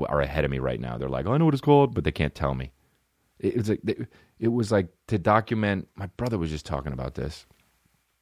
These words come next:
It's not a Nazi, Nazi documentary. It, it was called the, the something with an A effect. Uh, fucking, it, not saying Nazi is not gonna bring it up. You, you, once again, one fire's Googling the complete wrong shit. Um,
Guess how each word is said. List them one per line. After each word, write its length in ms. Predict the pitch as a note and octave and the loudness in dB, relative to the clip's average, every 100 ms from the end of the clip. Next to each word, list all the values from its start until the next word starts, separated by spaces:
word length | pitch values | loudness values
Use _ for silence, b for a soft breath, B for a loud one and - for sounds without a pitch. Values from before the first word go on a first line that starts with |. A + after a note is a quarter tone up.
| _ - - | _ -20 -18
It's 140 | - | 0
not 160 | E2 D#2+ | 4 4
a 40 | |
Nazi, 420 | C2+ C2+ - C#2+ - | 4 0 -2 -6 0
Nazi 300 | D2 - C2 | 0 0 -2
documentary. 600 | A#1+ - B1 B1 B1 C#2+ B B B B B B B B B _ | -2 -4 -4 -2 -4 -6 B B B B B B B B B _
It, 200 | A#2+ - | -8 0
it 80 | B2 | 2
was 220 | A2+ G#2 | 2 0
called 280 | - A#2 G2+ | 0 2 4
the, 200 | G#2 - - G#2 | 2 0 -8 -4
the 140 | G#2 | -4
something 340 | - - A#2+ A#2 | -2 2 2 4
with 120 | F#2 | 2
an 120 | F2+ - | 0 -2
A 380 | F#2 E2 C#2 - _ _ _ - | 0 2 0 -10 _ _ _ -4
effect. 580 | D#2 - D2 C2 - - _ | -4 0 -2 -2 -10 -20 _
Uh, 360 | E2+ D#2+ D#2 D#2 - | 2 4 4 2 -2
fucking, 680 | - - F2+ - E2+ D#2+ - | -16 -8 -6 0 2 2 2
it, 160 | F#2 - - - F#2+ | 0 0 -12 -12 0
not 260 | G#2 A2 | 0 0
saying 300 | - C3+ C3 | 2 2 4
Nazi 320 | G#2 F2+ - | 4 2 0
is 80 | D#2+ | -4
not 140 | D#2 D2 | -2 -4
gonna 140 | D2+ | -2
bring 180 | C2+ C#2 | 0 0
it 80 | B1+ | -2
up. 180 | B1 D2 | -4 -8
You, 80 | C#2 | -6
you, 280 | E2 D#2 D#2 | -6 -2 2
once 180 | D#2+ C#2+ | 4 2
again, 240 | C#2 C#2 | 0 2
one 140 | C#2 C2+ | 2 2
fire's 240 | C2+ B1+ | 2 2
Googling 320 | C2 C2 B1+ | -2 0 -2
the 80 | B1 | -2
complete 280 | - C2+ - | -4 -4 -2
wrong 180 | B1+ C2 | -4 -4
shit. 320 | - C2+ - | -4 -6 0
Um, 440 | D2 C#2 C2+ C2+ | 2 2 0 -4